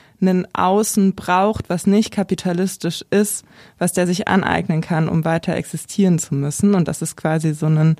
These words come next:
fortlaufender Prozess ist. Das fand ich irgendwie auch noch ganz interessant, als so Brücke zu heute.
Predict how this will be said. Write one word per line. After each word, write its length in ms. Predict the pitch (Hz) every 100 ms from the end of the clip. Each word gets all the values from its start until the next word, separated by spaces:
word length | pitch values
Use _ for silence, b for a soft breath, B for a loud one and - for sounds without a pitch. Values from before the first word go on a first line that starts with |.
| B B B B
fortlaufender 640 | - 208 196 170 160 175 160
Prozess 600 | - 165 - 160 160 -
ist. 380 | - 165 - 175
Das 140 | -
fand 200 | 170 165
ich 120 | -
irgendwie 260 | 175 175 -
auch 120 | 170
noch 140 | 170
ganz 380 | - 160 170 - b b b -
interessant, 600 | 190 180 - 190 175 -
als 220 | 156 -
so 300 | 160 160 165 b b _ -
Brücke 640 | 185 202 - 180 175 185 - _
zu 220 | - 175 170
heute. 580 | 165 165 - - 151